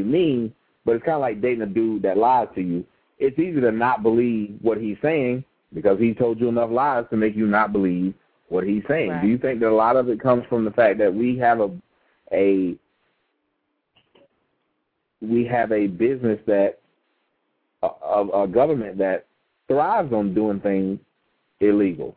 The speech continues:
Speaker 1: that thrives on doing things wrong to its people?
Speaker 2: I, th-, you know, I've never really contemplated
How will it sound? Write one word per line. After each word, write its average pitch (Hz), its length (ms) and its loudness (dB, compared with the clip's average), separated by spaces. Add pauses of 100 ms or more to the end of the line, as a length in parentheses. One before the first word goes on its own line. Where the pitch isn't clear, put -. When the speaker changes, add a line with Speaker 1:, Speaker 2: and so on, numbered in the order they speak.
Speaker 1:
that 95 220 -2
thrives 156 460 2
on 98 420 0 (300)
doing 107 240 0
things 98 320 -2 (160)
wrong 101 500 0
to 98 120 0
its 87 140 -4
people? 101 340 -4 (1900)
Speaker 2:
I, 302 240 -6 (160)
th-, - 280 -14
you 269 160 -8
know, 269 340 -4
I've 226 200 -8
never 285 380 -6
really 233 420 -8 (100)
contemplated 214 760 -8